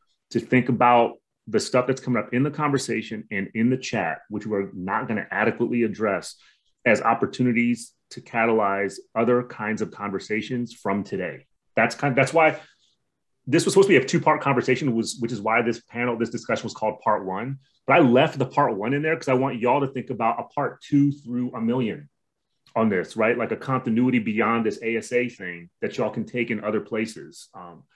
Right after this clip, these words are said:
so please do that. Like, look at the stuff that's coming up in these, in these conversations. Look at the stuff that's in the chat and read it and take it in. Um, I got Rachel and then Dean responding to this, and then I'll try to go to the, to the chat,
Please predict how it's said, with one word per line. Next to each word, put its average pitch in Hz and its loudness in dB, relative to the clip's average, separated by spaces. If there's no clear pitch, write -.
so - 0
please 190 -4
do 127 2
that. 85 0
Like, 101 -6
look 139 2
at 165 0
the 151 -6
stuff 135 -4
that's 123 -2
coming 113 -8
up 107 -4
in 110 -8
these, 98 -12
in 104 -12
these 92 -12
conversations. 104 -10
Look 117 -4
at - -8
the 123 -8
stuff 113 -6
that's 110 -6
in 107 -10
the 98 -12
chat - -8
and 92 -14
read 92 -6
it 90 -8
and 90 -14
take 95 -10
it 90 -12
in. 82 -16
Um, 104 2
I 127 4
got 135 4
Rachel 143 4
and 131 2
then 113 2
Dean 117 0
responding 120 -4
to - -14
this, 131 -2
and 123 0
then 120 2
I'll 110 2
try 127 0
to 120 0
go 117 -2
to 117 -12
the, 104 -8
to 110 -10
the 104 -6
chat, 98 -4